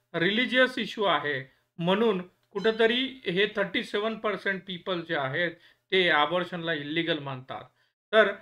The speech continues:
हा अशा प्रकारे पब्लिक ओपिनियन अबॉर्शनच्या बाजूने असल्यामुळं हा जो डेमोक्रॅट वर्सेस रिपब्लिक फॉल्ट तयार झालेला आहे,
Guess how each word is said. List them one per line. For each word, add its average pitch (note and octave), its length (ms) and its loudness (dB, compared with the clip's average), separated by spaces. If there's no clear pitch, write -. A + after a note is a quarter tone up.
हा B3 400 4
अशा C4 240 2
प्रकारे A3 480 2
पब्लिक G#3+ 500 -2
ओपिनियन C4+ 720 0
अबॉर्शनच्या A3+ 640 0
बाजूने F3+ 440 -2
असल्यामुळं F3 680 -2
हा F3+ 80 6
जो A#3 180 4
डेमोक्रॅट A3 640 2
वर्सेस G3+ 420 -6
रिपब्लिक F#3 580 -6
फॉल्ट F#3 420 0
तयार F3+ 220 4
झालेला D3 320 -2
आहे, C#3 400 -2